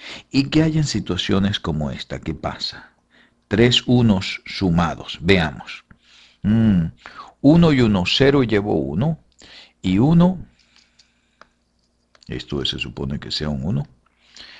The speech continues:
es uno y seguimos llevando uno, ¿verdad?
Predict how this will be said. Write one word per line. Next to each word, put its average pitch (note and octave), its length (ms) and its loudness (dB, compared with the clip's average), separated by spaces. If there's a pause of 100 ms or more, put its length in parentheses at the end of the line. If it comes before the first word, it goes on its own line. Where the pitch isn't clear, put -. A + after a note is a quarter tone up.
(140)
es F#2+ 400 -4 (240)
uno E3 400 2
y F#2 80 -6
seguimos F#2 480 -4
llevando E2+ 400 -2
uno, C2 260 -8
¿verdad? F#2 340 -6